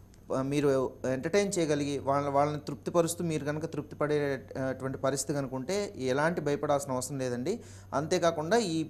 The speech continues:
ఆ, సైజు పెరగడానికి ఏ డాక్టర్ దగ్గరికి వెళ్ళొద్దండి. వా-, అట్లా వెళ్ళినా కూడా అలాంటి మెడిసిన్స్ మీకు ఏం పనిచేయవు.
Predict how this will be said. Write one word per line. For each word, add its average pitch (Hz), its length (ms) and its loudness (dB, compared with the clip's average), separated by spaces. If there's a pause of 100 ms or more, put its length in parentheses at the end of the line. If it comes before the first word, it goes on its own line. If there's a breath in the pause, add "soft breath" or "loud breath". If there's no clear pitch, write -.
(140)
ఆ, 131 300 2
సైజు 190 300 2
పెరగడానికి 180 600 2
ఏ 170 80 4
డాక్టర్ 160 280 4
దగ్గరికి 151 260 2
వెళ్ళొద్దండి. 131 500 0
వా-, 120 360 -2
అట్లా 131 200 0
వెళ్ళినా 160 360 4
కూడా 180 260 4
అలాంటి 160 320 4
మెడిసిన్స్ 165 460 -2
మీకు 151 200 -2
ఏం 151 100 0
పనిచేయవు. 127 500 -2